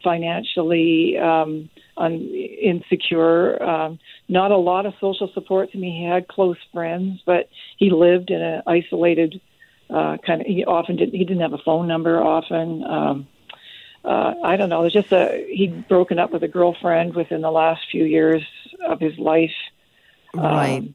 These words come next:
Speaker 2: And not
Speaker 1: yeah,
Speaker 2: too
Speaker 1: they're
Speaker 2: connected
Speaker 1: just
Speaker 2: to health, the, to the health authorities?
Speaker 1: No, no, is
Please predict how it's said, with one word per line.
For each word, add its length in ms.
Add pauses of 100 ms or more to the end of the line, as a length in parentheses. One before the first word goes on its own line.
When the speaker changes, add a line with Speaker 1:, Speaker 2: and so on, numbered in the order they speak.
(120)
Speaker 2:
And 140
not 180
Speaker 1:
yeah, 60
Speaker 2:
too 100
Speaker 1:
they're 100
Speaker 2:
connected 320
Speaker 1:
just 100
Speaker 2:
to 100
health, 500
the, 200
to 160
the 80
health 300
authorities? 580
Speaker 1:
No, 260
no, 540
is 100